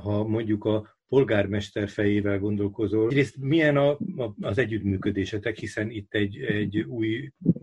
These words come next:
polgármester lett, aki a, aki a közösség, ö, nyomására, vagy a közösség há-, ö, segítségével szerezte meg ezt a címet. Ö, egyrészt ő hogy viszonyul ehhez a,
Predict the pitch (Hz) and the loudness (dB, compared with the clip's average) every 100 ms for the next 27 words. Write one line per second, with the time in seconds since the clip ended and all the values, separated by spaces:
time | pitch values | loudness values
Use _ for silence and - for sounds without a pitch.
0 | - 104 95 98 98 98 - 95 101 98 | -4 -2 0 0 0 -2 -4 -2 -2 -4
1 | 92 - 95 95 - - - - 98 92 | -10 -6 -4 -6 -10 -20 -20 -10 -8 -4
2 | 98 92 - 98 104 - 101 98 131 107 | -4 -4 -6 -2 -2 0 -2 -2 -4 -2
3 | 104 101 101 95 - 98 95 95 95 90 | 2 2 2 0 -2 -4 -2 -4 -4 -6
4 | 104 98 - 101 - 101 - 110 98 101 | -4 -6 -6 -8 -6 -8 -4 -2 0 -2
5 | - - - 104 98 - 104 98 95 92 | -4 -18 -2 -2 -2 -4 -2 0 0 -2
6 | 104 98 - 98 101 98 107 - 113 110 | -4 -6 -6 -6 -4 -4 -8 -8 -6 -4
7 | 131 - - - - _ - - _ - | -4 -6 -18 -18 -20 _ -20 -20 _ -2
8 | 107 120 139 135 123 107 123 120 123 98 | 0 2 2 4 2 2 0 2 0 -6
9 | - - 113 101 104 113 110 110 104 107 | -12 -2 -2 0 -2 -2 0 0 0 0
10 | 101 107 104 113 | 0 -2 0 -2